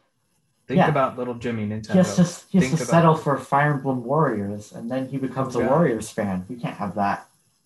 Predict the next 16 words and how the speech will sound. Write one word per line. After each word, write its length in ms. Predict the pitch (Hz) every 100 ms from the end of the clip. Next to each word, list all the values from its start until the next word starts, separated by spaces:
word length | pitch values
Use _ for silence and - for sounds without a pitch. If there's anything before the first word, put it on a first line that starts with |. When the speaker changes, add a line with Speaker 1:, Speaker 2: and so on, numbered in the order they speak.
| _ _ _ _
Speaker 1:
Yeah. 280 | 127 113 107 _ _ _ _ -
Speaker 2:
Yeah. 200 | 107 90 _ _ _ _ _ _ _ _ _ _ _ _ _ _ _ _ -
Uh, 320 | 127 120 120 117
Speaker 1:
Don't 180 | 151 170
settle 180 | - 165
Speaker 2:
so 140 | 123
Speaker 1:
for 60 | -
Fire 200 | 139 143
Emblem 220 | 143 135
Three 140 | 131 127
Houses 320 | 123 117 113
either. 200 | 110 - -
What 120 | 131
a 40 |
terrible 340 | 135 135 120 117
game. 260 | 117 -